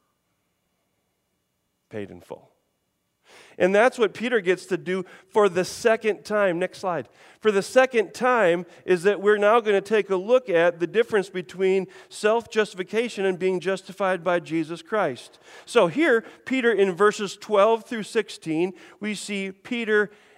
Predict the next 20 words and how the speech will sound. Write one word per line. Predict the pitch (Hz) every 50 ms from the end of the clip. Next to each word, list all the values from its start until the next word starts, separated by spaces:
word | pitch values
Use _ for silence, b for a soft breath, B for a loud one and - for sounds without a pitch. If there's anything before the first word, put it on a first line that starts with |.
| b -
explaining | 185 190 - - - - - 185 180 170 165 147 131 120 113
himself, | 104 107 101 92 85 - - 101 90 - - - - -
okay? | - 127 135 - 175 165 165 185
Explaining | 180 151 139 - - - - - 190 214 220 233 254 262 254 233
what's | 214 208 190 -
going | - 196 190 180 170 151
on. | 143 135 135 151 151 B B B B
He | - 214
explained | 190 175 160 - - - 196 208 214 220 226 208
that | 180 139
God | 160 175 165 156 151
healed | 143 139 202 226 233 240 214
this | 196 202 180 165
man | 180 180 170 160 160 170 180 185
to | 175 -
bring | 151 139 160 160 151 139
glory | 123 131 147 151 165 175 180 185 185 190
to | 185 - 208
his | 202 190 -
son, | - - 139 131 139 147